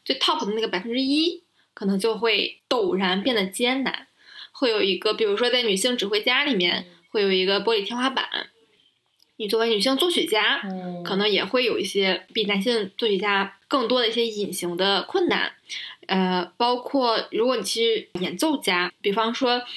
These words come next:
Speaker 1: 男性的钢琴演奏家，老生常谈的问题，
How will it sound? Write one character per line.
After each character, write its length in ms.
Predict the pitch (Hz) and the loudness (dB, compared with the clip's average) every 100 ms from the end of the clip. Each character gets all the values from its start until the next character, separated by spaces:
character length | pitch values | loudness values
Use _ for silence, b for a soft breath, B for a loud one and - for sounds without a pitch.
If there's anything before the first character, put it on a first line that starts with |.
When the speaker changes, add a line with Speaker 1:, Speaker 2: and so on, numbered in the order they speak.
| B _ _ _ _ | B _ _ _ _
Speaker 1:
男 220 | 233 226 | -2 0
性 160 | 247 330 | 2 2
的 140 | 220 | 0
钢 160 | 196 208 | 0 -2
琴 80 | 202 | 0
演 100 | 180 | 0
奏 120 | 190 | 0
家， 300 | 185 175 - - - | 0 0 -4 -8 -4
老 100 | 196 | -2
生 140 | 247 240 | -2 -2
常 140 | 196 | -2
谈 100 | 196 | -2
的 40 | |
问 180 | 208 196 | 0 -2
题， 220 | 190 - | -4 -10